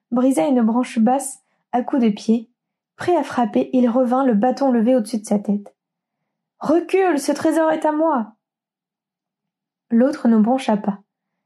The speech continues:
Il abattit sa canne. L'animal roula et retourna à sa tâche. Son comportement absurde sonnait comme un défi. Kilian trembla de fureur. «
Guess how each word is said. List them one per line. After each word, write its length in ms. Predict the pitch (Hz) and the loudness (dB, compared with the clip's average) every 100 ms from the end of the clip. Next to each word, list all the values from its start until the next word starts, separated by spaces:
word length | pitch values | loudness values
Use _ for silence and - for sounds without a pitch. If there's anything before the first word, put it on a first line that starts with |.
| _ | _
Il 180 | 233 240 | 0 2
abattit 380 | 262 254 247 269 | 2 0 -2 -6
sa 180 | 269 214 | -4 -4
canne. 340 | 208 202 208 - _ _ _ _ _ _ | -2 -2 -4 -8 _ _ _ _ _ _
L'animal 420 | 226 233 262 262 | 2 2 4 2
roula 500 | 254 226 226 277 - _ _ _ | 2 2 0 0 -6 _ _ _
et 80 | 247 | -2
retourna 380 | 254 320 - 285 | 0 -2 -2 -2
à 60 | |
sa 180 | 269 214 | 0 -2
tâche. 420 | 208 208 202 - - _ _ _ | -2 -8 -10 -16 -20 _ _ _
Son 220 | _ - 208 | _ -8 -4
comportement 500 | 269 285 269 226 240 | -2 -2 -2 0 0
absurde 480 | 208 - 294 294 | -2 -4 -4 0
sonnait 340 | 208 220 226 269 | 0 2 0 0
comme 160 | 311 | -2
un 80 | 311 | -2
défi. 360 | 233 208 - - _ _ _ _ _ _ _ | -2 -4 -10 -20 _ _ _ _ _ _ _
Kilian 400 | - 247 262 311 | -6 0 2 0
trembla 360 | 285 247 226 226 | -2 -2 0 0
de 100 | 214 | -2
fureur. « 520 | - 214 202 - | -2 -2 -2 -6